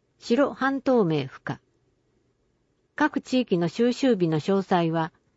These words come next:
市ホームページをご覧ください。普通ゴミ。曜日別収集区域。月曜日、木曜日の収集区域。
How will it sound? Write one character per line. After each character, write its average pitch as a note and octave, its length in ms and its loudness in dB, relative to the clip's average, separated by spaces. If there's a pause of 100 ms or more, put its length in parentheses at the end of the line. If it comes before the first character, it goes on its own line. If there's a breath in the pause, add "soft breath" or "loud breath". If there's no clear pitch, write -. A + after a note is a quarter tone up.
(280)
市 - 340 0
ホ C4 220 -2
ー D4 40 2
ム D4 140 -2
ペ C#4 200 2
ー A3+ 40 -2
ジ D#3 140 -2
を D3 180 0
ご E3 100 -2
覧 F3 220 -4
く E3+ 100 -6
だ D#3 120 0
さ D3 180 -4
い。 - 120 -10 (1400)
普 B3 160 0
通 C#4+ 280 4
ゴ F3+ 140 4
ミ。 C#3+ 200 -2 (920)
曜 B3+ 280 4
日 D4 140 4
別 C4+ 300 0
収 C4 260 -2
集 A#3+ 280 0
区 A3+ 180 0
域。 - 360 -2 (600)
月 A#3 340 0
曜 D4+ 240 4
日、 D#3+ 320 0
木 G3 320 0
曜 C#4+ 240 2
日 E3+ 120 0
の D#3 200 -2
収 B3+ 260 -2
集 A#3 240 0
区 A3 200 0
域。 - 360 -6